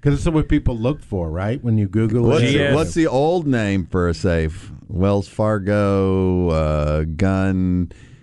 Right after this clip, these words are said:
Speaker 1: Bank robbers.
Speaker 2: case,
Speaker 1: Just like
Speaker 2: something.
Speaker 1: Beefsteak, the notorious bank robber.
Speaker 3: You'll get some
Speaker 1: Anyways.
Speaker 3: weird calls if you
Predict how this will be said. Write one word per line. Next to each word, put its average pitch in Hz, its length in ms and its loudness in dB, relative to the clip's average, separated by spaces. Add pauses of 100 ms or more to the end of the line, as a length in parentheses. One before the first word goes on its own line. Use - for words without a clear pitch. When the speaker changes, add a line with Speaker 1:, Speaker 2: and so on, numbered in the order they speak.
Speaker 1:
Bank 101 320 -2
robbers. 92 400 -2
Speaker 2:
case, 104 1000 -2 (300)
Speaker 1:
Just - 180 -2
like 147 100 0
Speaker 2:
something. 95 260 0 (140)
Speaker 1:
Beefsteak, 87 260 -2
the 98 80 -6
notorious 110 500 -2
bank 139 300 -4
robber. 76 360 -6 (520)
Speaker 3:
You'll 143 160 2
get 196 200 -2
some 101 120 0
Speaker 1:
Anyways. 135 200 4
Speaker 3:
weird 110 160 -2
calls 107 380 -2
if - 160 -8
you 78 320 -2